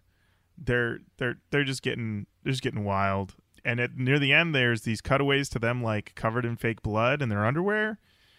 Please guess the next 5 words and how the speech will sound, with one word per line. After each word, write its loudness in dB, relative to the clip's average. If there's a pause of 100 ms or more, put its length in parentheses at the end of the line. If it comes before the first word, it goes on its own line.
(640)
I'm -14
like, -8
"Okay, -4 (240)
all -4
right. -6